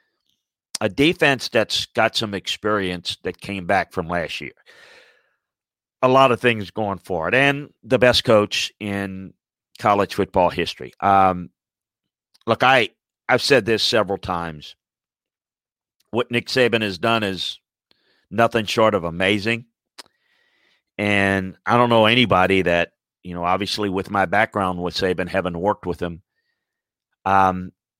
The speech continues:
I knew early on this guy was special as a head coach. I didn't think special meant was gonna be the greatest college football of all time. You, you don't ever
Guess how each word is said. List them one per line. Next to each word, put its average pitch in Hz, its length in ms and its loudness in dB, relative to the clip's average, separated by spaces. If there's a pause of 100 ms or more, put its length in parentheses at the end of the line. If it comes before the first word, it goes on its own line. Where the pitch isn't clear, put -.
(260)
I 107 100 -2
knew 127 180 4
early 123 280 6
on 117 200 4
this 104 200 -4
guy 95 440 2
was 90 180 -6
special 101 560 0
as 90 180 -6
a 90 60 -6
head 87 200 -8
coach. - 380 -4 (420)
I 92 180 0
didn't 113 260 2
think 107 260 -4
special 107 500 2
meant 90 400 -6 (460)
was 101 180 -4
gonna 98 160 -2
be 95 100 -4
the 90 100 -4
greatest 95 380 -2
college 90 260 0
football 92 360 0
of 80 100 -4
all 82 140 0
time. 82 320 -2
You, 104 180 -8 (120)
you 117 120 0
don't 85 240 -2 (120)
ever 95 340 0